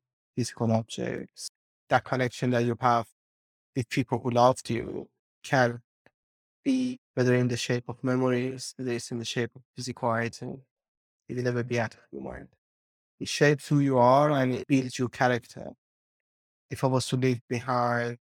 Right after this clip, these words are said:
something that represents a token or represents my love to somebody that I hold dear to myself, such as my son or my daughter, it has to be something that lasts a very long time. I think I would like to leave a timepiece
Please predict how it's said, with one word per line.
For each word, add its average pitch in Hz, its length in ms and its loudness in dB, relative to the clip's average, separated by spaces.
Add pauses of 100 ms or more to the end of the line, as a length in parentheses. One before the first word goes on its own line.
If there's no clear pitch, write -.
(120)
something 131 340 0
that 127 160 4
represents 127 640 0
a 113 40 2
token 120 680 0
or 117 100 0
represents 120 540 -2
my 117 140 2
love 117 460 2 (340)
to - 80 -18
somebody 113 500 0
that 110 240 -2
I - 20 -6
hold 117 300 -4
dear 120 220 0
to - 140 -12
myself, - 440 -8
such - 200 -12
as 120 160 -10
my 113 120 -4
son 113 400 -6
or 110 40 -6
my 113 160 -6
daughter, 117 600 -6 (180)
it 127 60 -6
has 127 240 2
to 139 80 -6
be 123 80 2
something 123 460 0
that 120 220 2 (360)
lasts 120 680 0 (300)
a 143 100 -8
very 123 220 0
long 117 220 -2
time. 113 420 -4 (880)
I 117 60 -6
think 123 120 0
I 117 60 4
would 113 160 0
like 113 220 0
to 127 100 -6
leave 127 320 -6
a - 80 -6
timepiece 127 880 -8